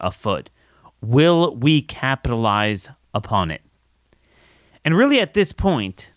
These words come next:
the only thing that can save Democrats are Republicans. You see, Democrats and Republicans aren't synonymous with liberty and tyranny. Well, Democrats definitely all, are all tyranny, but Republicans are not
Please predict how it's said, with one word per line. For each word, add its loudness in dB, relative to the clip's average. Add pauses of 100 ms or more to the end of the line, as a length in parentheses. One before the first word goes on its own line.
(560)
the 0
only 4
thing 0
that 0
can -2
save 0
Democrats -2 (480)
are 2
Republicans. -4 (840)
You 4
see, 2
Democrats -2
and -2
Republicans -2 (560)
aren't 0
synonymous 0
with -4
liberty 0
and -4
tyranny. -6 (720)
Well, 2
Democrats -2
definitely -2
all, 2
are 4
all 2
tyranny, 2
but 0
Republicans 0 (480)
are 2
not 0